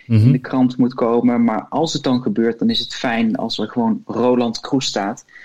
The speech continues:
Speaker 2: En niet René Kroes, want dat was dus het geval. Dus pagina één F D, woordvoerder René Kroes van het Verbond van Verzekeraars. Nou, dat was mijn eerste, mijn eerste, eh, kennismaking.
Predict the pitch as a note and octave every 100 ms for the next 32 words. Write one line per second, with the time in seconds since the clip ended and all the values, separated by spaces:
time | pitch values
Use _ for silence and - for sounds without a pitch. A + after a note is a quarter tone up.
0 | - - A2+ A#2+ - - A2+ A#2 B2 A#2+
1 | - G2+ F#2 - G#2+ A#2 - G#2+ - G2+
2 | G2 - G2+ G2+ F2 - - - _ -
3 | C#3+ D3+ C#3 C3 B2+ B2+ A#2+ A#2 A#2 A#2
4 | G#2+ G#2+ - - - - A2+ A#2 B2+ -
5 | B2 A2+ - A2 A#2+ A#2 A2+ A2 - A#2
6 | - A2+ G#2 - A2 A2+ G#2+ A2 G2+ G#2
7 | G#2 G#2 F#2+ F#2+ G#2 F2+ G#2 G#2 F#2+ A2+
8 | G#2 G#2+ G2+ - G#2 G2 G2 _ _ _
9 | _ - G#2+ G#2 G2+ G2 - G2+ F#2+ F#2+
10 | - G2+ F#2 A#2 A2 - F#2+ - F#2